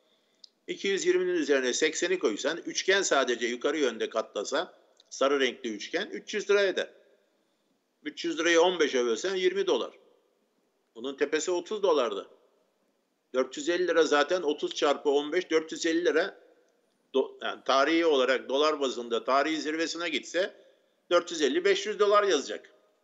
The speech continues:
Beş yüz lira yazacak. Otuz dolardan. E, çıkış trendinde hala gidiyor. Zamanında söyledik.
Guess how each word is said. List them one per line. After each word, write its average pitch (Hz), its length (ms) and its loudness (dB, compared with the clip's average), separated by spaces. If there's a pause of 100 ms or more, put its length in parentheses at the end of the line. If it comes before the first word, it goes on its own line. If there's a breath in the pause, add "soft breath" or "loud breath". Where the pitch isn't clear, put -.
Beş 165 200 -6
yüz 180 160 -8
lira 185 120 4
yazacak. 120 460 -2 (720)
Otuz 139 300 -6
dolardan. 113 440 -2 (1500)
E, - 240 -14
çıkış 190 280 -8
trendinde 131 580 -2 (280)
hala 120 380 -2
gidiyor. 151 380 -6 (1200)
Zamanında 135 560 -2
söyledik. 131 600 -4